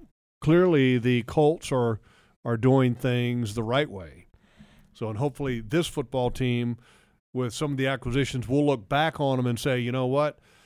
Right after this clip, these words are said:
That three hundred and twenty-three million dollars in contracts that was spent in the year twenty twenty-two, man, did that pay off?" That's what you hope. I mean, because that's the number, right? Three hundred twenty-three million worth contracts.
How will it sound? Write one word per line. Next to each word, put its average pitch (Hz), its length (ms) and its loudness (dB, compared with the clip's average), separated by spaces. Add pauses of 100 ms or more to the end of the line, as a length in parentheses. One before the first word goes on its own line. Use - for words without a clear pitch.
(400)
That 139 200 0
three 165 220 2
hundred 151 300 2
and 127 120 -2
twenty-three 151 520 2
million 147 320 4
dollars 139 400 2
in 117 80 -2
contracts 139 640 -2
that 139 120 -4
was 110 140 -8
spent 143 320 -2
in 120 140 -2
the 113 100 -4
year 135 260 0
twenty 135 360 -2
twenty-two, 147 640 -2 (580)
man, 156 300 2
did 139 140 -2
that 147 200 2
pay 131 240 2
off?" - 540 -6 (480)
That's 110 200 -8
what 156 140 -2
you 175 80 2
hope. 226 460 -2 (580)
I 139 60 -4
mean, 143 80 0
because 143 240 -2
that's 156 240 0
the 160 140 -2
number, 175 340 2
right? 135 300 -2 (180)
Three 147 160 2
hundred 165 260 0
twenty-three 170 400 -2
million 170 480 -2
worth 151 220 -2
contracts. 190 720 -6